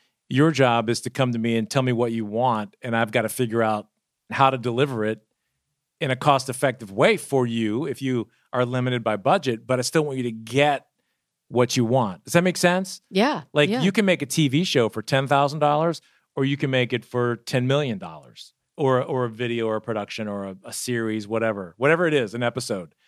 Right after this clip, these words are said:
Speaker 1: I mean, if you have to shoot it on an iPhone, these days you can do that. And no one's gonna know the magic behind, if someone came to me and said, "We want to do this, but we can't afford,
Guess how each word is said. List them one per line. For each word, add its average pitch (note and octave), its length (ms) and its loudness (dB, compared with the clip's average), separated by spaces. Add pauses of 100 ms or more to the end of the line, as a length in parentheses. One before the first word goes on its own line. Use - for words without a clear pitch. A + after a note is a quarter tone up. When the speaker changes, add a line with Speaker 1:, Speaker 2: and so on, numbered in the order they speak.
(300)
Speaker 1:
I C#3 60 -8
mean, C3+ 120 -2
if B2+ 100 -6
you D3 60 2
have D3+ 120 2
to E3 60 -4
shoot E3 280 0
it D3 80 0
on C#3+ 100 4
an C3 100 2
iPhone, A#2+ 500 0 (160)
these B2+ 140 -6
days D#3+ 220 -4
you D#3+ 60 -8
can C#3+ 140 -8
do E3+ 160 -4
that. D#2 240 -14 (580)
And D3 140 2
no E3 100 4
one's F#3+ 220 0
gonna D3+ 160 0
know D3+ 160 2
the C3+ 60 -2
magic B2 440 0
behind, A2 460 -2
if C#3+ 80 -8
someone G3 260 -4
came D#3+ 200 -4
to D#3+ 80 -8
me C#3 100 -4
and B2 80 -6
said, B2 280 -2
"We C3 120 -4
want C3+ 520 -4
to C#3+ 80 -14
do C3 260 -6
this, F2 440 -14 (600)
but C3+ 100 4
we C3+ 120 2
can't C#3+ 260 2
afford, A#2+ 580 0